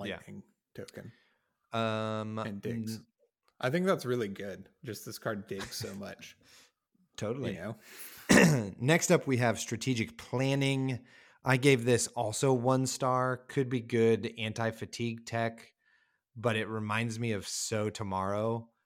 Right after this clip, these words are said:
Speaker 1: and So Tomorrow is just, like, a better card <clears throat> because it, like, uh, is also a fuse card, and there's no reason for me to have a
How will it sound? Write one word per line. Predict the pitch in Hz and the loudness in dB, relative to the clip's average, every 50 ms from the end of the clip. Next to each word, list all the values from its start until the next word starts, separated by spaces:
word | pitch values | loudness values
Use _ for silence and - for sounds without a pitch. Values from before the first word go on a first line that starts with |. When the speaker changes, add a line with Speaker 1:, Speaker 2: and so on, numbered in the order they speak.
| _ _ _ _ - | _ _ _ _ -6
Speaker 1:
and | 117 107 104 98 | -6 -6 -4 -6
So | - - - 113 110 110 | -6 -4 -2 -2 -2 -2
Tomorrow | 113 - 107 98 98 101 104 107 107 110 | -4 -6 -6 -4 -4 -2 -2 -2 -2 -4
is | 110 - 107 101 | -4 -6 -8 -10
just, | 98 - 107 95 - - | -10 -8 -10 -10 -10 -10
like, | 101 95 95 _ _ _ _ _ _ _ _ _ _ _ _ _ _ _ _ _ _ - | -12 -12 -14 _ _ _ _ _ _ _ _ _ _ _ _ _ _ _ _ _ _ -12
a | 139 127 | -12 -10
better | 110 - 110 104 110 107 104 | -10 -10 -12 -10 -10 -10 -12
card | - - - 113 110 120 113 120 123 127 120 - - _ - | -12 -12 -10 -10 -8 -6 -4 -4 -4 -4 -6 -10 -14 _ 2
<clears throat> | - 214 - - 220 202 185 151 123 104 101 98 | 2 4 6 6 6 6 6 4 0 -2 -6 -8
because | 98 113 104 131 113 117 | -6 -2 0 0 0 0
it, | 113 113 | -2 -2
like, | - 98 98 95 - - _ _ _ _ _ _ _ _ _ _ _ _ _ _ _ _ _ - | -4 -6 -6 -8 -12 -20 _ _ _ _ _ _ _ _ _ _ _ _ _ _ _ _ _ -8
uh, | - 104 95 92 90 90 92 - - - _ _ _ | -4 -4 -2 -2 -2 -4 -6 -8 -12 -14 _ _ _
is | - 123 107 101 | -6 -4 -2 -2
also | 98 95 95 - 117 | -4 -4 -2 -2 -4
a | 98 92 | -4 -4
fuse | - - - 107 101 98 104 107 104 | -6 -12 -10 -8 -6 -4 -4 -6 -6
card, | - - 113 110 110 113 117 117 - - 113 | -4 -2 0 0 0 0 -2 -4 -6 -10 -8
and | 110 104 | -8 -8
there's | 101 98 95 92 98 | -8 -8 -8 -8 -8
no | 104 101 98 | -8 -6 -6
reason | 95 98 98 95 90 98 95 92 | -6 -6 -8 -8 -8 -10 -10 -12
for | - - 104 95 | -12 -12 -12 -12
me | 95 95 95 92 | -10 -10 -12 -12
to | 92 - | -12 -10
have | 104 98 95 95 104 107 113 - _ _ - | -10 -10 -10 -10 -12 -14 -20 -20 _ _ -10
a | 113 107 101 95 98 - - - - - | -8 -8 -8 -8 -10 -10 -14 -14 -16 -16